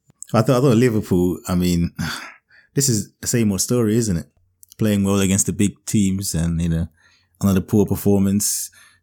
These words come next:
against, uh, what's it called, one of the smaller teams. You know, you've gotta start. And I find as well, Liverpool,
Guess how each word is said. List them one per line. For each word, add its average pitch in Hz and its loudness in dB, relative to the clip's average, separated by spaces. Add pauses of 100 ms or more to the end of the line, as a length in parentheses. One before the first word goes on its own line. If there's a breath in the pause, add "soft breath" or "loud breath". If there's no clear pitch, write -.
(140)
against, 87 -2
uh, 82 0
what's 85 -4
it - -6
called, 92 -2
one 90 2
of 87 0
the 87 2
smaller 98 2
teams. 95 0
You 107 0
know, 90 2
you've 87 -4
gotta 110 2
start. 101 2 (480 loud breath)
And 123 0
I 123 2
find 139 0
as 113 0
well, 120 2
Liverpool, 107 -2